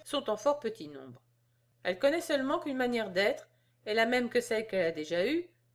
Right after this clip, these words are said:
ou qu'elle en est différente, que l'une est agréable, l'autre désagréable, qu'elles le sont plus ou moins. Mais démêlera-t-elle plusieurs odeurs qui se font sentir ensemble ? C'est un discernement que nous n'acquérons nous-mêmes que par un grand exercice.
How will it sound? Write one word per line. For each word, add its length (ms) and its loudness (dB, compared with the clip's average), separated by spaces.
ou 80 -12
qu'elle 220 0
en 80 0
est 120 0
différente, 640 -6
que 80 2
l'une 300 2
est 120 -4
agréable, 720 2
l'autre 420 0
désagréable, 800 0
qu'elles 160 0
le 80 -2
sont 200 -6
plus 260 -6
ou 60 -6
moins. 220 -10
Mais 180 -2
démêlera-t-elle 800 2
plusieurs 340 2
odeurs 360 2
qui 100 -12
se 140 -4
font 180 -6
sentir 360 -4
ensemble ? 560 -8
C'est 200 -4
un 80 4
discernement 560 0
que 100 -2
nous 180 0
n'acquérons 480 0
nous-mêmes 500 0
que 100 0
par 260 2
un 100 0
grand 400 -4
exercice. 840 -8